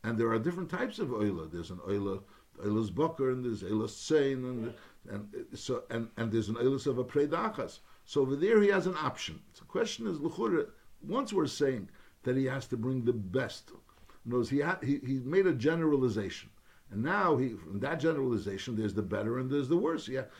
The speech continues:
So by the oila, when he says mina bokar, since it was a general word,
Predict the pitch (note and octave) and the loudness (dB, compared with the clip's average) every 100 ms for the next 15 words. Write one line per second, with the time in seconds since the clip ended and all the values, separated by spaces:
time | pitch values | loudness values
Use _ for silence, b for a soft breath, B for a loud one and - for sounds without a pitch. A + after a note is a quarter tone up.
0 | B - A#2 B2 A#2 C3 - B3 A3 G#3+ | B -6 0 2 2 0 2 2 6 4
1 | C3 A2+ A#2 A#2+ C3 A#2 B2+ C3 G#2+ B2 | 4 2 -2 0 0 0 -2 -4 -2 -2
2 | - A#2+ A#2 - F#3+ C3 A#2+ A2 G#2+ A2 | -2 -2 -2 -4 -4 -2 -2 -2 -4 -2
3 | C3 A#2+ A#2 A#2 A2+ A#2 A#2+ | -2 0 0 2 2 2 0